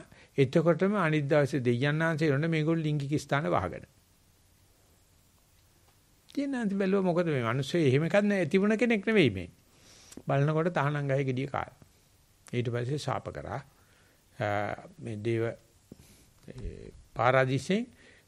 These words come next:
පහ කරා. ඒ ලැජ්ජාව දිගටම තියෙනවා බටේ දෙවියන් වහන්සේ අදහන ආගම් වල. ඒකට කියනවා ඇන්සෙස්ට්‍රල් ගිල්ට් කියලා. ඉතින් අපේ ලංකාවේ බුද්ධ ආගමේ ගිල්ට් කියන වචනේ ට්‍රාන්ස්ලේට් කරන්න බෑ. සිංහල වචනයක් නෑ.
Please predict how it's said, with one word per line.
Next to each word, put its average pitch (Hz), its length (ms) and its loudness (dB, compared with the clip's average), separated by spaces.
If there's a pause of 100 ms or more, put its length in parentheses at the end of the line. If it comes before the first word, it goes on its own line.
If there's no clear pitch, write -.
(260)
පහ 120 220 2
කරා. - 300 -8 (680)
ඒ 131 200 2
ලැජ්ජාව 139 600 0 (140)
දිගටම 165 480 0
තියෙනවා 143 460 -2
බටේ 143 320 -4
දෙවියන් 123 380 0
වහන්සේ 127 320 -4
අදහන 117 320 -2
ආගම් 98 360 -6
වල. - 240 -14
ඒකට 120 280 -4
කියනවා 131 240 0
ඇන්සෙස්ට්‍රල් 131 560 -2
ගිල්ට් 127 300 4
කියලා. 87 280 -6 (340)
ඉතින් 180 260 -2
අපේ 160 240 0
ලංකාවේ 165 720 -2
බුද්ධ 160 320 -2
ආගමේ 190 420 -2
ගිල්ට් 151 380 0
කියන 202 220 0
වචනේ 214 400 -2
ට්‍රාන්ස්ලේට් 208 540 -4
කරන්න 285 280 -8
බෑ. - 180 -4 (180)
සිංහල 170 380 -4
වචනයක් 226 400 -6
නෑ. 202 220 -4